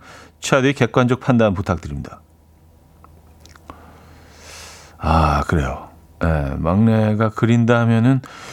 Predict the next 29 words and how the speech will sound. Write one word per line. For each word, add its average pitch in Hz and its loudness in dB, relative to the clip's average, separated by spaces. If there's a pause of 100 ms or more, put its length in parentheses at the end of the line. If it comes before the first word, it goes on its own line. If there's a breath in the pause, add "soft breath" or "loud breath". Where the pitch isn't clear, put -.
(140 loud breath)
요거 170 4
그리는 220 4
것도 208 4
돌아가면서 170 4
한번 170 2
시켜야 160 0
되는 147 4
거 147 4
아닌가요? 110 2 (880)
그쵸? 131 0
순서도 165 4
계속 135 2
좀 127 2
바꾸고, 104 0 (500 soft breath)
예, 87 -2 (460 loud breath)
똑같은 190 2
사람이 175 4
그리고 139 4
똑같은 185 2
순서로 156 2
<laughs> - -4
사다리 139 4 (360 loud breath)
타면은 135 4
이, 131 4 (380 loud breath)
이 123 2
뭔가 123 4 (500 soft breath)
이 127 4
패턴을 185 2
계산해서, 120 2